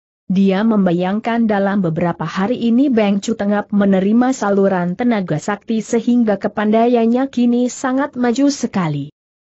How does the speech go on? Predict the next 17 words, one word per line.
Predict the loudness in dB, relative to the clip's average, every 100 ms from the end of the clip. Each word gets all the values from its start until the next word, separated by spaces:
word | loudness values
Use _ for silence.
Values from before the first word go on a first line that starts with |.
| -6
Tetapi | -4 -2 -4 -2 -2 0
ternyata | 0 0 -2 -4 -4
tidak | -2 -2 -2 -2
demikian. | 0 0 -2 -2 -2 -2 -4 -8 _ _ _ _
Beng | -2 0 0
Chu | -2 -4 -2
seperti | -2 -2 -4 -8 -2 0
mayat. | 2 2 0 -2 -8 _ _ _ _
Cepat | -6 -4 -4
dia | -2 0 0
lari | -2 -2 0 0
menghampiri | 0 0 -2 0 0 2 0 0
dan | 0
hendak | 0 0 0
menjamahnya. | 0 0 2 2 0 -2 -2 -2 -6 _ _ _ -8
"Jangan | 0 2 2 2
menyentuhnya," | 2 2 2 0 -2 0 0 0